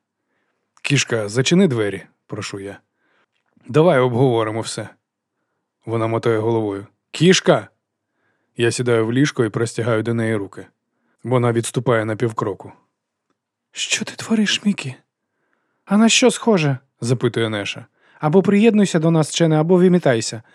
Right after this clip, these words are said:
Але в будь-якому разі зачини двері". Кішка, крутнувшись на підборах, розвертається і вибігає, залишаючи двері відчиненими.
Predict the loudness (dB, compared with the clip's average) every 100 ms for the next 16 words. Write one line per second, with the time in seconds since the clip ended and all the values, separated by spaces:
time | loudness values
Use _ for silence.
0 | -20 -2 4 4 6 4 4 2 4 4
1 | 4 2 2 2 2 2 -2 -4 -12 _
2 | _ _ _ _ _ _ _ -4 -2 -2
3 | -2 -2 -2 -2 -6 -6 -6 -4 2 2
4 | 2 -2 -4 -4 -2 0 0 -2 -4 -2
5 | 0 0 0 -2 -4 -8 -6 -6 -6 -8
6 | -6 -4 -4 -6 -10 -12 -14 -18